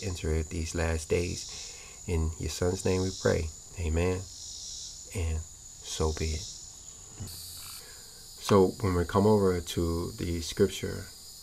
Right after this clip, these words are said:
and we do a search for the fourth month, if putting it in quotation marks, we can see all of the times that the fourth month is listed. It's only six times, and they're really only pointing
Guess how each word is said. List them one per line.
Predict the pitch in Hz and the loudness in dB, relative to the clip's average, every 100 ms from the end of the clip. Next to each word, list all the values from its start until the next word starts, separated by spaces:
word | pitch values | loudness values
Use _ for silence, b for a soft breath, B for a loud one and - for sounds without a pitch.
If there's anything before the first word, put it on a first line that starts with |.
| - - | -16 -4
and | 90 82 82 90 90 - | 0 2 0 -4 -10 -4
we | 90 | -2
do | 85 98 87 | 0 2 2
a | |
search | 76 92 85 - - | 2 4 4 0 -10
for | - 85 82 80 | -2 4 4 4
the | 82 | 0
fourth | 78 95 87 - | 2 4 4 4
month, | 87 92 98 - B B - - | 2 2 0 -8 B B -14 -4
if | - - | -4 0
putting | 135 117 | 4 8
it | 101 | 8
in | 85 | 6
quotation | - 85 - 107 - 87 | 4 2 4 4 4 0
marks, | 85 87 - | 0 -2 -4
we | 85 | -4
can | 85 | -2
see | - 85 | 2 4
all | 87 82 | 4 4
of | |
the | 82 | 0
times | - 92 85 82 80 - | -2 0 2 2 -2 -4
that | 90 | -4
the | 85 | -6
fourth | - 90 87 - | 2 4 4 4
month | 85 85 80 - - - | 2 4 2 -4 -14 -4
is | 82 80 | -2 0
listed. | 90 98 - - - B B B - - | 4 4 2 -8 -10 B B B -18 -10
It's | - | -2
only | 87 98 95 85 | 4 8 8 6
six | - - 98 - | 2 4 4 4
times, | - - 117 82 78 82 - - - | -2 4 4 6 2 -2 -6 -12 -4
and | 90 | 2
they're | 78 | 6
really | 87 110 107 | 8 8 8
only | 92 90 82 | 8 6 2
pointing | - 101 92 85 85 | 2 6 6 4 -2